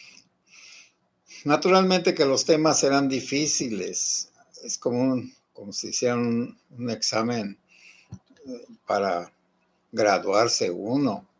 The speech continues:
No, pues no, pues así no es. Ahora, cada quien,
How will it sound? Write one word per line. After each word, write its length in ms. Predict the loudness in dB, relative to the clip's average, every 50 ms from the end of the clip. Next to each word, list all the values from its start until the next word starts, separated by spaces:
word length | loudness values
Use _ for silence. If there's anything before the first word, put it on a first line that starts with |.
| _ _ _ _ _ _ _ _ _ _ _ _
No, 220 | -12 -10 -10 -10 -12
pues 120 | -16 -14
no, 240 | -14 -12 -12 -12 -12 -12
pues 280 | -12 -8 -6 -6 -4
así 240 | -4 -4 -4 -4 -4
no 280 | -6 -6 -4 -4 -2 -2
es. 560 | 0 0 0 0 0 -2 -2 -4 -6 -8 -10 -12 -16 -18 _ -20 -20 -20 -20 -20 -14 -8
Ahora, 400 | -6 -4 -2 -2 -2 -2 -4 -8 _ _ _ _ _ _ _ _ _ _ _ _ _ _ _ _ -20 _ _ _ -20 -20 _ _ _
cada 360 | 4 6 6 8 6 6 2
quien, 580 | -2 -4 -2 0 0 0 -2 -4 -6 -10 -14